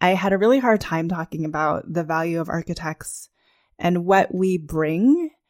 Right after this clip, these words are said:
to other nonprofit organizations, or what the value that we bring beyond building a building from the ground up.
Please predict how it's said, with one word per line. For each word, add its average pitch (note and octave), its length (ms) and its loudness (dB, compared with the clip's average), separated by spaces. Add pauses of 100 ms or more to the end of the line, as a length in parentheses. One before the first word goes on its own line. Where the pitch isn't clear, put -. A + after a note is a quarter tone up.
(480)
to - 180 0
other A3+ 260 6
nonprofit F3 540 2
organizations, D#3+ 1040 -4
or E3 420 0
what E3+ 240 -2
the F#3 180 0
value G#3+ 340 6
that F#3+ 120 4
we F3 100 2
bring D#3+ 360 -2
beyond D#3 420 -4
building D#3+ 540 -2 (440)
a F3 80 0
building D#3+ 460 2
from D#3+ 220 -6
the D#3 100 -2
ground - 320 -6
up. - 160 -4